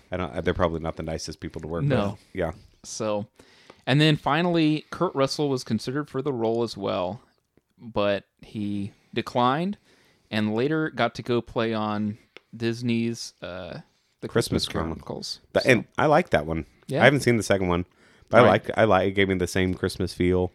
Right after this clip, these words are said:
Speaker 2: Right.
Speaker 1: My mom loves that movie.
Speaker 2: Really?
Speaker 1: Loves that movie.
Speaker 2: Yeah. Oh, I don't know how many times Logan and, and his aunt or his grandma Debbie have watched that movie. So
Speaker 1: Yeah.
Speaker 2: yeah.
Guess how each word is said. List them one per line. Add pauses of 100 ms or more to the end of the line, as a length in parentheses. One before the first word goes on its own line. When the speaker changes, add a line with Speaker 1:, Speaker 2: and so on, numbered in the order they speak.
(120)
Speaker 2:
Right.
Speaker 1:
My
mom
loves
that
movie.
Speaker 2:
Really?
Speaker 1:
Loves
that
movie.
Speaker 2:
Yeah.
Oh,
I
don't
know
how
many
times
Logan
and, (160)
and (720)
his
aunt (100)
or
his
grandma
Debbie (120)
have
watched
that
movie.
So (160)
Speaker 1:
Yeah.
Speaker 2:
yeah.